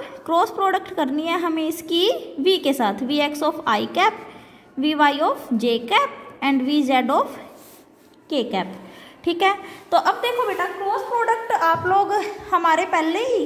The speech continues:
एक classes में cross product और dot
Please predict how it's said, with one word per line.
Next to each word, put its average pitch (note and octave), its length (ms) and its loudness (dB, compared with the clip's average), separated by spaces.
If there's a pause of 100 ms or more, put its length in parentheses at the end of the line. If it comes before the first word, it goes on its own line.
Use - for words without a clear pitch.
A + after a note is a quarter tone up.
(540)
एक - 160 -4
classes D#4 400 2
में F4 500 -4
cross D#4+ 240 2
product E4 460 -2
और D#4+ 160 2
dot D#4 200 2